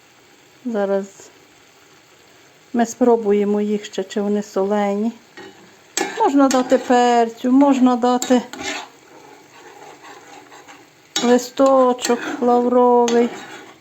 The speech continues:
Я не буду нині нічого давати, я буду так, як колись робили.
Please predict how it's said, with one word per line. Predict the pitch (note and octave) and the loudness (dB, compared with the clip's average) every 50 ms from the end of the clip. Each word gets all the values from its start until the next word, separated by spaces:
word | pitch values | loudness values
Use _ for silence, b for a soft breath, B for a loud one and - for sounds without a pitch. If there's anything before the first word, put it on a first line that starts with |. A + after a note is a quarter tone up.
| _ _ | _ _
Я | F#4+ F#4 E4+ | 0 2 2
не | D#4 C#4+ | 2 2
буду | A#3+ B3 A3+ G#3+ G#3+ | 0 0 0 0 0
нині | G#3 G#3 G#3 G#3 G#3 | 0 2 2 2 2
нічого | G3+ G3 - - G3 F#3+ | 0 -2 -2 -4 -4 -2
давати, | F#3+ F#3+ F#3 F#3 F#3 G3 - - B3 | -2 -2 -2 -2 -4 -4 -4 -4 -2
я | A#3+ A#3 | -2 -2
буду | A#3 A3+ G#3 - - | -2 -4 -8 -6 -2
так, | C4 C#4+ D4 C#4+ | -2 -2 0 0
як | C4 A3+ - | -4 -4 -4
колись | - G#3+ G3 F3+ F#3 F3+ - - - | -4 -4 -4 -2 -4 -8 -10 -10 -10
робили. | F#3+ F#3+ G3+ G#3+ G#3+ G#3 G3+ | -10 -6 -4 -2 -2 -2 -4